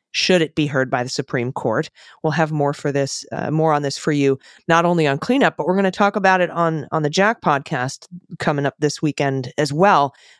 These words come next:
because of the possible implications, because now we have two circuits denying all kinds of immunity claims for Donald Trump. And even though it's not criminal immunity, uh, and it's for Meadows, it just doesn't bode well for him. So we'll talk about that. All right.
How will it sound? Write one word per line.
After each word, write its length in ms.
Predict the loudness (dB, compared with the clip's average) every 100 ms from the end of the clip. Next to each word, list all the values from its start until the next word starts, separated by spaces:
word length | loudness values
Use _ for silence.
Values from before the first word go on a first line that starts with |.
| -4
because 340 | 0 2 2
of 100 | 2
the 80 | -2
possible 500 | -2 -2 0 -2 -2
implications, 920 | -2 -2 -2 0 0 0 -2 -2 -6 _ -20 _ _
because 220 | -2 2
now 160 | 4 4
we 100 | 4
have 160 | 2 2
two 220 | 0 2
circuits 560 | 4 2 2 -2 -2
denying 440 | -2 2 4 2 4
all 140 | 2
kinds 280 | 2 0 2
of 60 | 0
immunity 360 | 0 0 -2
claims 500 | -2 -2 -2 -4 -8 -14 -20 -20 _
for 140 | -2 0
Donald 340 | 2 2 -2
Trump. 280 | -2 -2 -2
And 80 | -4
even 220 | -2 0
though 260 | 2 0 -2 _ _ -8
it's 160 | -4
not 180 | -2 -4
criminal 640 | -4 0 2 2 2 -2 -4
immunity, 640 | -2 0 0 -2 -2 -4 -8 _ _ _ -4
uh, 180 | -2 0
and 140 | 0
it's 140 | -2
for 160 | -2 -2
Meadows, 560 | 2 4 4 2 0 -6 _ _ -20 -10
it 180 | -8
just 220 | -2 -2 0
doesn't 240 | 0 0
bode 220 | 0 0
well 180 | 0 -2
for 100 | -4
him. 220 | -6 -6
So 180 | -4 -4
we'll 120 | -4
talk 220 | -4 -6 -4
about 240 | -6 -4
that. 200 | -4 -6 -2
All 80 | 0
right. 200 | 0